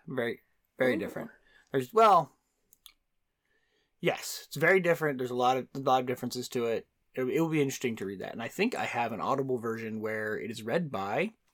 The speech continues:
Speaker 1: I can see her face, Princess Diaries.
Speaker 2: I know who you're talking
Speaker 1: Big
Speaker 2: about.
Speaker 1: doe eyes. Oh, garbage. What is her name?
Speaker 2: I don't know.
Speaker 1: Somebody's screaming at me. They're big fans at home. Like, they're, "Ah, you can't remember her."
Speaker 2: Mom would be <laughs> screaming at you.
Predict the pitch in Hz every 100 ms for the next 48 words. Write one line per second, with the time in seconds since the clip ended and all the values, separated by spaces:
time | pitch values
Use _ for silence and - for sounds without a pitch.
0 | - 110 107 - 147 - 139 208 - -
1 | _ - 143 190 - 113 107 160 - -
2 | _ _ _ _ _ _ _ _ _ _
3 | _ _ _ _ - - 226 269 233 220
4 | 208 151 - 139 131 131 127 135 - -
5 | _ _ _ _ _ _ - 196 151 135
6 | 139 127 98 175 214 175 175 147 156 131
7 | 95 - - - 254 220 202 240 - 147
8 | 123 123 - 120 110 104 98 104 107 127
9 | 117 117 110 101 110 110 95 98 - 117
10 | 415 466 480 480 427 392 427 453 392 453
11 | 427 453 440 320 381 - - 208 254 208
12 | 269 - 294 285 - 320 311 349 370